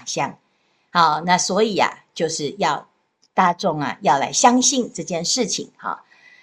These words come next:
那因为现在的人啊，成道的人很少啊，那甚至于修行有一点成就的都很少哈。所以呢，文殊菩萨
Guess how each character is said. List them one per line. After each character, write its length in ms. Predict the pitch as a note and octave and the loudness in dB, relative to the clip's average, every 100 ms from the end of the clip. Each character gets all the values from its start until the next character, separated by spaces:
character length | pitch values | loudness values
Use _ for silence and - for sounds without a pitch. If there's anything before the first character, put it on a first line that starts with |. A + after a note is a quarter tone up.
| _ | _
那 380 | - E4+ D4+ C#4 - | 2 6 8 6 2
因 120 | D#4+ | 0
为 220 | F4 F4+ | 2 2
现 240 | D4+ E4+ D#4+ | 0 0 4
在 120 | D4+ | 4
的 140 | A#3 | 4
人 260 | F3+ D#3+ D3+ | 2 2 2
啊， 220 | C#3 - _ | 0 -2 _
成 260 | - F3 F#3+ | -4 -2 4
道 200 | A#3 G#3 | 4 4
的 140 | D3+ | 2
人 180 | C#3 C#3 | -4 -6
很 180 | D3+ D#3+ | -8 -2
少 360 | - - - _ _ _ - | 0 0 -4 _ _ _ -14
啊， 220 | - - _ _ | -12 -14 _ _
那 180 | - F3+ | 2 2
甚 220 | E3 F3+ | 2 -6
至 100 | E3+ | -6
于 320 | E3+ C#3 B2+ - | -6 -6 -8 -12
修 240 | - C3 F3+ | -2 0 0
行 240 | E3 C#3+ | -2 -6
有 200 | C3 B2+ | -4 -6
一 120 | F#3 | -6
点 200 | F#3 C#3 | -4 -4
成 280 | A#2+ - D#3 | -4 -8 -6
就 260 | - G3+ D#3 | 0 0 0
的 160 | - | -6
都 160 | - D3 | -6 -4
很 220 | D3+ C#3+ | -4 -4
少 300 | F3 - - - | -2 -4 -6 -16
哈。 200 | D#3+ - - - - - | -16 -16 -20 -20 -20 -6
所 220 | - G#3 | 0 2
以 120 | G3 | 2
呢， 200 | D#3+ D#3 | 0 -2
文 120 | D#3+ | -2
殊 120 | D#3+ F#3+ | -6 -6
菩 160 | F3 | -6
萨 400 | D#3 E3 C3+ C3 | -4 -2 -4 -8